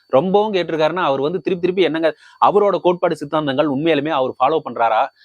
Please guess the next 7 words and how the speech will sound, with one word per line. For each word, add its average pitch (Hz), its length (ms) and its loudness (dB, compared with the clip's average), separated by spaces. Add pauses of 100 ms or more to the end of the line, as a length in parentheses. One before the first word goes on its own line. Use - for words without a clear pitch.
(220)
அதை 123 280 2
தாண்டி, 170 420 0 (320)
ஓகே, 156 220 2
அவர் 123 220 0
ஃபாலோ 151 260 2
பண்றதாவே 151 440 -2
வச்சுக்குவோம். 135 460 -6